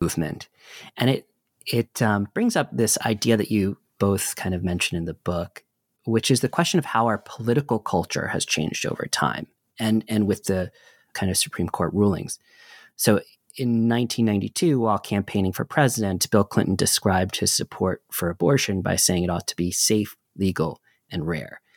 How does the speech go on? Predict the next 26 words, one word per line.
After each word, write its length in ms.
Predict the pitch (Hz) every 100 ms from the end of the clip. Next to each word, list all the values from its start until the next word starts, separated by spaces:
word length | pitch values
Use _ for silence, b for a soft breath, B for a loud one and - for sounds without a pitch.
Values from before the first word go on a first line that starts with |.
| B B B B
And 280 | - 143 - -
that 220 | 120 120
elides 640 | 107 104 98 98 90 - -
certain 320 | - 98 104
<laughs> 120 | -
issues, 300 | - - 107
of 120 | 95 -
course, 240 | 123 107
but 200 | - - B B B B
whatever 340 | 127 139 147 143
one 160 | 123
may 120 | 117 110
say 240 | - 185
about 260 | 123 110 -
this, 260 | 104 - -
it 80 |
was 120 | 123 120
a 40 |
way 260 | 120 120 113
of 220 | 104 - -
indicating 880 | 143 131 131 - - 113 107 101 101
support 640 | 98 - 101 - 104 98 -
for 160 | 104
abortion 760 | 95 - 156 127 - 110 101 98
while 460 | 104 101 98 95 - B B B -
admitting 760 | 104 104 110 104 98 95 98